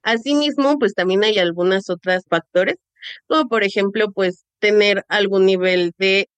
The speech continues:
alguna adicción, como por ejemplo tabaquismo o alcoholismo, y también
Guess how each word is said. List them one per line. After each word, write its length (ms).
alguna 340
adicción, 380
como 240
por 140
ejemplo 340
tabaquismo 840
o 140
alcoholismo, 800
y 200
también 540